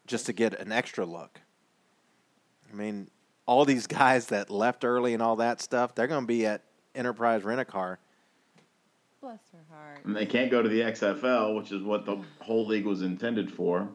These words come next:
Speaker 1: Yes. It screwed up a lot. It screwed
Speaker 3: Yeah,
Speaker 1: up a
Speaker 3: all
Speaker 1: lot.
Speaker 3: the, all the millionaires and billionaires that invested in the X F L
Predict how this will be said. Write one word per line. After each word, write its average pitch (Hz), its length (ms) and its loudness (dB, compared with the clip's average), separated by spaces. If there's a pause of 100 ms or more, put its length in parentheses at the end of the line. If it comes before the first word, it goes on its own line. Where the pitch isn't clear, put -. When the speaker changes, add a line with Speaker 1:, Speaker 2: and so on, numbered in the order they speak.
(120)
Speaker 1:
Yes. - 560 -6 (420)
It 123 240 0
screwed 131 380 -2
up 110 240 0
a 110 140 0
lot. 95 720 0 (1300)
It - 100 -20
screwed - 260 0
Speaker 3:
Yeah, 95 60 6
Speaker 1:
up 92 60 4
a - 20 4
Speaker 3:
all 113 120 6
Speaker 1:
lot. 101 280 4 (120)
Speaker 3:
the, 113 60 0
all 117 100 2
the 110 80 2
millionaires 110 680 2
and 95 120 0
billionaires 92 560 2
that 87 200 0
invested 90 460 0
in 90 80 0
the 90 120 0
X 85 200 -2
F 87 220 0
L 92 180 2